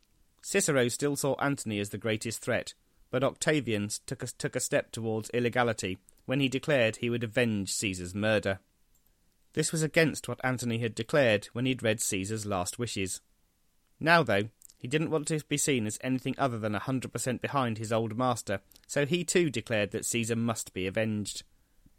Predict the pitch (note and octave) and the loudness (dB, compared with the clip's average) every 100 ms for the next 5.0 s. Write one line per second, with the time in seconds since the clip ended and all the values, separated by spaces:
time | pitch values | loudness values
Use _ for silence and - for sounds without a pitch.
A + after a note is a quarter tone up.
0 | _ - - F3 E3 E3+ E3+ - D3 C#3 | _ -20 -8 -2 2 4 4 4 4 4
1 | C#3 C3 - B2+ B2 C3+ B2 B2+ C3+ C3+ | 4 0 0 0 0 -2 -2 -2 0 0
2 | - C3+ G#2+ G2+ - A2+ A2+ A2 G2+ G2+ | 0 0 2 -2 -4 -4 -2 -2 -2 -4
3 | G#2 A#2+ - F#2 - _ - _ _ - | -2 -2 -2 -4 -6 _ -20 _ _ -2
4 | D3+ D#3 A#2 G2+ - G#2 - A#2+ G#2 | 0 0 -2 -2 -2 -6 -2 -2 -2